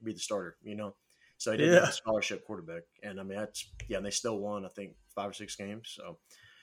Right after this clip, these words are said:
Speaker 1: I mean, Gamecock, Gamecocks are about to take off, and then them versus Bama for the S E C championship. Bama's probably gonna win that one, but that's my, that's my third bold
Speaker 2: <laughs>
Speaker 1: prediction.
Speaker 2: That's a good, that's,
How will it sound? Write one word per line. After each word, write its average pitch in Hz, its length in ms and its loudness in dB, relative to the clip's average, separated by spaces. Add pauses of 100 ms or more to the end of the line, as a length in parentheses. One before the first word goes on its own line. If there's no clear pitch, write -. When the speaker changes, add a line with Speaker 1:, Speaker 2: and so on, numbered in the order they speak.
(180)
Speaker 1:
I 101 80 -6
mean, 95 160 -6
Gamecock, 117 480 0 (200)
Gamecocks 127 440 4
are 113 40 -10
about 107 140 0
to 101 80 -12
take 98 240 -4
off, 101 460 -2
and 90 140 -10
then 87 240 -12 (200)
them 120 240 2
versus 110 300 -2
Bama 107 260 -2
for - 120 -10
the 104 80 0
S 101 120 -4
E 107 40 -8
C - 120 -8
championship. 110 680 -6 (840)
Bama's 107 260 2
probably 107 220 2
gonna 101 160 -2
win 98 120 0
that 95 140 -2
one, 101 120 -6 (120)
but 107 320 0 (240)
that's 113 200 4
my, 104 180 2 (100)
that's 113 200 -6
my 104 160 0 (160)
third 110 240 4
bold 101 180 2
Speaker 2:
<laughs> - 0 -
Speaker 1:
prediction. - 400 -6 (1120)
Speaker 2:
That's 226 180 4
a 285 60 6
good, 180 320 6
that's, 170 300 4